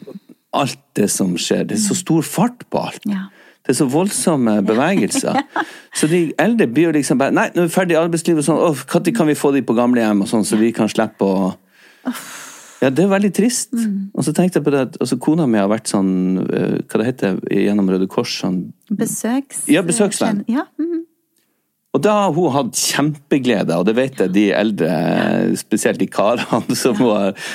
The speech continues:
Speaker 1: hatt, også har satt veldig stor pris på.
Speaker 2: Mm.
Speaker 1: Og de sitter jo med en f-, ufattelig mange, både individuelle og, altså, historier om livet og erfaring og sånn. Så jeg synes jo det var en ganske god idé.
Speaker 2: Ja.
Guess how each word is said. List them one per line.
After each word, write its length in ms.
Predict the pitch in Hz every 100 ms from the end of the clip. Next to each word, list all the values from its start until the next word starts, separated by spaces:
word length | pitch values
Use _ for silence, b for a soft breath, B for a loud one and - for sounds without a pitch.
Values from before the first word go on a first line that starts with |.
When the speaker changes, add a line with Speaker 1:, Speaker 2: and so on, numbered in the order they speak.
| B -
Speaker 1:
hatt, 260 | 120 - -
også 300 | 101 - 104
har 160 | 104 95
satt 320 | - 127 -
veldig 220 | 101 120
stor 160 | - 127
pris 240 | 120 208
på. 160 | 175 - -
Speaker 2:
Mm. 220 | 247 208 - _ _ _ _ _ B B B B B B B _ _
Speaker 1:
Og 120 | - 131
de 80 | 165
sitter 320 | - 196 135
jo 60 | 120
med 140 | - -
en 280 | 156 175 160 147 135 202 -
f-, 300 | - - - -
ufattelig 880 | 147 - - 262 - _ - 90 98
mange, 340 | 104 123 127 95 95
både 240 | 104 110
individuelle 680 | 110 104 98 104 131 123 98
og, 320 | 92 98 92 90
altså, 440 | 107 104 92 107 101
historier 680 | 110 123 - 143 170 85 80
om 380 | - 92 92 92
livet 560 | 92 95 147 151 90 90
og 140 | 90 90
erfaring 540 | 208 139 147 87 -
og 60 | -
sånn. 160 | - - B B B B B
Så 180 | - 147
jeg 80 | 185
synes 160 | 226
jo 80 | 131
det 160 | 135 190
var 120 | 123
en 140 | 92 95
ganske 340 | 101 104 -
god 280 | 95 107 95
idé. 220 | 92 98 95
Speaker 2:
Ja. 220 | 120